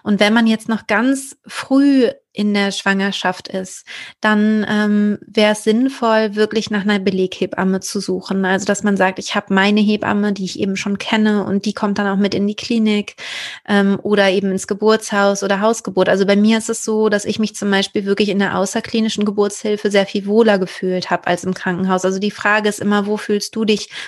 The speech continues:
besonders sicher? Weil es sollte ja ein Ort sein, an dem du dich sicher fühlst, damit du dich gut öffnen kannst für die Geburt.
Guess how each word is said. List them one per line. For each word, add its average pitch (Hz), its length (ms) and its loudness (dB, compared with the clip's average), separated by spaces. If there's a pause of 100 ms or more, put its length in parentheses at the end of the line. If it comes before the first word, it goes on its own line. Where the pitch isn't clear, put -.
besonders 208 480 2
sicher? 190 320 0
Weil 190 140 4
es 190 80 -4
sollte 208 300 2
ja 196 80 0
ein 190 160 0
Ort 226 220 0
sein, 214 220 0
an 196 100 0
dem 190 160 0
du 190 60 -4
dich 185 180 -4
sicher 254 280 0
fühlst, 240 460 -2
damit 202 220 -2
du 208 60 -4
dich 190 180 -8
gut - 220 -10
öffnen 196 320 -2
kannst 175 340 -6
für - 80 -4
die 185 120 0
Geburt. 185 480 -2